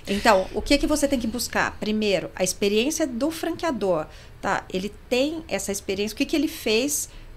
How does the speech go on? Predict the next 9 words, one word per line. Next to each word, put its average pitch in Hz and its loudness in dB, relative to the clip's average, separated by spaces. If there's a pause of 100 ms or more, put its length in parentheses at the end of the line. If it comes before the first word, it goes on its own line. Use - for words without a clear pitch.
(140)
pra 226 6
poder, 220 0 (640)
pra 220 6
poder, 233 2 (360)
é, 202 6 (340)
franquear 254 4
o 254 -2
seu 254 0
negócio? 180 -2